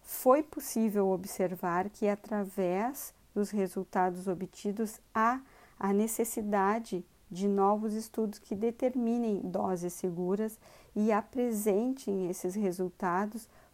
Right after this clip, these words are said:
frente à Agência Nacional de Vigilância Sanitária, pois é uma espécie vegetal que tem se mostrado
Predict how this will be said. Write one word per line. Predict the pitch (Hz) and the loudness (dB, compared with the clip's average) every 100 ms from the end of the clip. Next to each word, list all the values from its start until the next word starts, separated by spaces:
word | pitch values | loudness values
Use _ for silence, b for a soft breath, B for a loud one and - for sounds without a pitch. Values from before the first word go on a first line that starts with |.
| - | -20
frente | - 240 240 269 254 | 2 2 2 0 0
à | |
Agência | 202 202 196 202 180 | 2 2 2 0 -2
Nacional | 175 - 180 190 180 | -2 -2 -2 0 -2
de | 196 | -4
Vigilância | 196 - 190 196 196 | -6 -4 0 0 -2
Sanitária, | 185 190 202 202 196 185 185 190 B B B B B _ | -4 0 0 0 0 0 0 -4 B B B B B _
pois | 240 233 214 | 2 4 2
é | 226 | 0
uma | 226 247 | 0 -2
espécie | - - 208 220 262 240 | -6 -2 0 0 -2 -4
vegetal | 233 202 196 - 175 185 214 b b - | -2 -2 -4 -4 -2 -2 -4 b b -12
que | - | -8
tem | 226 - 226 254 | -8 -2 0 0
se | 269 - | -2 -2
mostrado | 240 208 208 - 180 175 180 208 208 | 2 2 0 -4 -4 0 0 0 -2